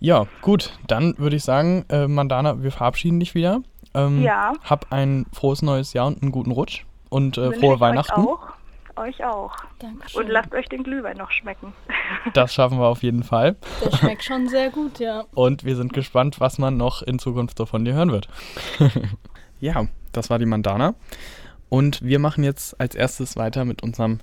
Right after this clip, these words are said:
Speaker 1: nächsten Song. Ich muss mich hier grad ein bisschen verrenken, weil unser Computer einfach nicht so günstig zum Mikrofon steht. <laughs> Und ich sehe auch grad, dass die Audiospur ein bisschen verzerrt wird.
Speaker 3: Oh.
Speaker 1: Ja, als nächstes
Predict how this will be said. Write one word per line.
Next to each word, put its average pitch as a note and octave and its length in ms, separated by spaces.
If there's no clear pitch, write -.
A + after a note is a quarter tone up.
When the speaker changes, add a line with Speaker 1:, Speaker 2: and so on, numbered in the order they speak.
Speaker 1:
nächsten A#2 400
Song. A2+ 420
Ich - 120
muss B2+ 140
mich C3 100
hier B2 100
grad B2+ 140
ein C3+ 80
bisschen C3+ 260
verrenken, C3 640
weil B2 140
unser B2 220
Computer B2 480
einfach A2 340
nicht B2 220
so A#2+ 160
günstig A#2 420
zum B2 160
Mikrofon A#2+ 500
steht. - 360
<laughs> - 720
Und - 180
ich B2 140
sehe G#2 140
auch A#2 60
grad, A2+ 180
dass A#2 120
die - 100
Audiospur A2 520
ein A2 80
bisschen A2 220
verzerrt - 340
wird. C#3 140
Speaker 3:
Oh. B3 40
Speaker 1:
Ja, A2 100
als B2 220
nächstes C#3+ 640